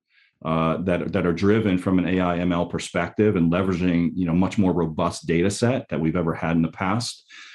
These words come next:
Um, that leading into obviously smarter creation of product, right? How do you create the right on-trend product? Uh, so we've done a lot of work in that arena.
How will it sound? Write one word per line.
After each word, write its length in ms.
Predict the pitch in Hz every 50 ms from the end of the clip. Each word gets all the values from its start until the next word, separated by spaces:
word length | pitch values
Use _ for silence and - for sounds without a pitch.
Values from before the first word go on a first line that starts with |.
| - - _ -
Um, 340 | 90 90 90 87 90 90
that 300 | 87 104 104 107 - 101
leading 300 | 107 107 101 95 92 92
into 420 | 95 95 98 95 95 - 104 92 85
obviously 340 | 90 95 95 - - 95 87
smarter 320 | - - 107 98 98 98
creation 420 | - - 101 95 95 92 - 98
of 60 | 92 -
product, 460 | - 104 110 117 90 - - - -
right? 280 | 80 85 87 101 -
How 140 | - - 104
do 80 | 107 113
you 80 | 107
create 380 | 104 - - 95 95 101 98 -
the 80 | 92 85
right 340 | 82 85 90 92 95 87
on-trend 480 | 85 85 90 90 90 - 92 92 92 90
product? 500 | - 95 104 127 - - - - - - - _ _ - - - - _ _ _
Uh, 200 | - 85 82 82
so 140 | 82 - 95
we've 100 | 82 85
done 120 | 92 85
a 40 | 82
lot 240 | 85 87 87 92 92
of 80 | 90
work 220 | 90 90 87 87 -
in 80 | 82
that 160 | 82 85 82 82
arena. 440 | 82 82 80 80 82 90 95 101